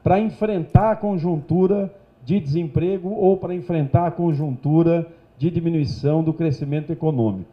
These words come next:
Conjuntura que, na nossa opinião, é momentânea, mas que vai demonstrando que a política pública pode sim ser um poderoso instrumento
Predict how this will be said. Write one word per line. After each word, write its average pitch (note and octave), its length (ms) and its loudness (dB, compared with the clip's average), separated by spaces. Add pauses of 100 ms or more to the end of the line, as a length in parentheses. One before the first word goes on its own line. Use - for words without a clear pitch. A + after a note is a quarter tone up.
(140)
Conjuntura D3 800 0 (100)
que, C#3+ 60 -8
na D3 120 -2
nossa E3 260 0
opinião, C3+ 420 0
é D#3+ 80 -2
momentânea, E3 840 -2 (340)
mas D#3+ 200 0
que G3 140 -8
vai F3+ 300 -2
demonstrando F#3+ 840 -2
que E3+ 100 -6
a F3+ 80 0
política F3+ 540 -4
pública G3+ 480 -4
pode G#3+ 440 2
sim F3+ 280 -8
ser F3+ 160 -6
um G3 100 -4
poderoso F#3 680 2
instrumento D3+ 680 -2